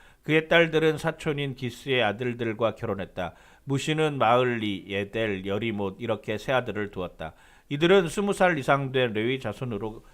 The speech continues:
가문과 족장에 따라 구분되었고 하나님의 성전 예배에서 맡은 직무에 따라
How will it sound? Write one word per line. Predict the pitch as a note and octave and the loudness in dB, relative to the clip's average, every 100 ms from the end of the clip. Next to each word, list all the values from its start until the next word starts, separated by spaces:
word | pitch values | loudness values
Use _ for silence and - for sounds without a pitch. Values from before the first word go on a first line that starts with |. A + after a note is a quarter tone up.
| _ - | _ -6
가문과 | A#2+ C3 B2 A#2+ A#2+ | -4 -4 -6 -2 -2
족장에 | - - D3+ C3+ C3 | -4 -8 -4 -4 -4
따라 | B2 A#2+ A#2 | -4 -6 -6
구분되었고 | B2+ C3 A2+ G#2 - - A2+ - - - | -12 -12 -8 -6 -8 -6 -6 -6 -18 -10
하나님의 | F3+ F#3+ G3 G3+ | -2 0 2 0
성전 | G3 F#3+ F#3 F#3+ F3 | 0 -2 0 0 0
예배에서 | C3 C3 D3 C#3 C3+ C3+ | -2 0 0 -2 -4 -4
맡은 | G2+ - - C#3+ | -4 -6 -12 -12
직무에 | C3+ C3 C3 C3 B2 | -12 -12 -10 -10 -8
따라 | G#2+ A2 G2+ | -6 -4 -4